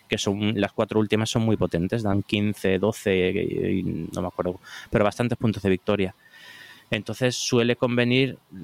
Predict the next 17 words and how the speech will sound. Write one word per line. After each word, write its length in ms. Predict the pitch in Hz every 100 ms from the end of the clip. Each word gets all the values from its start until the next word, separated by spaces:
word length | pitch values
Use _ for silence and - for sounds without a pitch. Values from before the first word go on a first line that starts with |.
| 58 73 73
lo 160 | 120
más 180 | 110 113
valioso 360 | 113 117 113 120
suele 240 | 120 110
ser 280 | - 117 113
ir 180 | 113 117
al 80 | 110
final 440 | - 107 110 120 - _ _ _ _ -
con 220 | 113 104
todos 180 | 117 113
los 80 |
materiales 580 | 107 107 101 101 107 117 -
e 60 |
intentar 340 | 107 98 98 -
conseguir 380 | 107 107 98
la 100 | 92
grande. 400 | 101 120 110 90